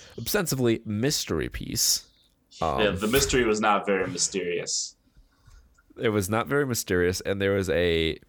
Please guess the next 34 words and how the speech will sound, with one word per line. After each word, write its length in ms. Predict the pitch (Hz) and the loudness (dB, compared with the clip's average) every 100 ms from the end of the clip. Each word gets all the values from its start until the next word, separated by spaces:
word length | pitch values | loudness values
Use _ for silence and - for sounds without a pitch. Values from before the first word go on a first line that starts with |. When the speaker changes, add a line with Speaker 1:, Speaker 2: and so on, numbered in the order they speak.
| - | -6
Speaker 1:
part 240 | - - | -2 -2
in 60 | 139 | -2
the 40 | |
middle 380 | 95 113 55 80 - | -4 -4 -4 -6 -4
where 160 | 90 | -2
they 120 | 87 85 | 0 -2
just 340 | 85 82 - - | 0 -2 -2 -8
fucking 320 | - 104 92 - | -8 -6 -6 -2
overwhelm 560 | 147 135 113 104 107 90 | 0 2 2 2 2 0
you 280 | 50 65 - - - - | -4 -6 -10 -20 -16 -4
with 520 | 104 110 101 - - - - | 2 4 2 -2 -6 -10 -18
<laughs> 180 | - 113 | -4 0
answers 500 | 113 113 123 110 - | 0 0 0 0 -2
to 80 | 110 | -2
questions 760 | 110 98 - 95 90 113 - | 0 0 0 -2 0 2 2
<laughs> 160 | - - | 0 0
that 240 | 113 - _ _ - 117 151 101 - | -2 -2 _ _ -14 -12 -10 -6 0
you 140 | 143 117 | 0 2
may 100 | 135 | 2
have 160 | 113 90 | 2 0
had. 400 | 117 80 - 101 | 0 0 0 0
Speaker 2:
Gotta 140 | 90 | 0
get 160 | 92 98 | -4 -4
to 100 | 90 | 0
the 100 | 87 | 2
action 300 | 104 - 87 | 0 -4 -10
scene 220 | - 87 | -8 -8
in 60 | 87 | -6
our 140 | 87 | -6
mystery 340 | - - - - | -6 -8 -10 -12
movie, 300 | - - - | -12 -12 -8
guys. 500 | 101 107 - - - _ _ _ _ - - - - - | -4 -4 -4 -10 -14 _ _ _ _ -20 -20 -20 -14 -4
Speaker 1:
And, 460 | 92 85 87 85 | -4 -4 -6 -4
um, 520 | 87 80 82 76 73 | -2 0 -2 -8 -14